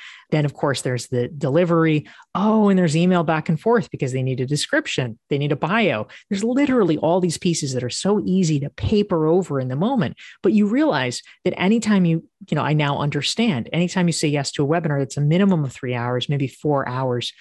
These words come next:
worth of total commitment. Do I wanna give a half day of my life to this company or to this cause? And that, I think, is, is very clarifying. So that's one piece. The, the other, uh,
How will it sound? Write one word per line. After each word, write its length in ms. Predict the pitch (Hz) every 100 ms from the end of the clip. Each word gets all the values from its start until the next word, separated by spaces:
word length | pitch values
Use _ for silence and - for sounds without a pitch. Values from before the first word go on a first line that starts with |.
| - -
worth 220 | 151 147
of 80 | 139
total 320 | - 147 135
commitment. 400 | 123 139 127 113
Do 140 | 113 139
I 80 | 180
wanna 240 | 180 175
give 180 | 151 135
a 60 |
half 440 | - - 156 156 - 127
day 280 | 147 139
of 140 | 131 135
my 160 | 120
life 500 | 120 131 120 107 - _ - _ _
to 180 | - 180
this 240 | 143 127 -
company 420 | 151 131 131 123
or 60 |
to 180 | 120 143
this 160 | 127 -
cause? 520 | - 247 165 117 - - - _ -
And 560 | 160 151 151 147 143 - _ _ -
that, 380 | 156 175 175 160
I 80 | 143
think, 200 | 156 143
is, 220 | 131 - 160
is 120 | 135
very 260 | 165 160
clarifying. 680 | 151 120 113 - - - - _ _ _ _
So 140 | -
that's 200 | 240 233 -
one 280 | 190 214 269
piece. 380 | - 113 - -
The, 220 | 165 185
the 180 | 185 185
other, 440 | 220 214 156 135 -
uh, 320 | 147 139 131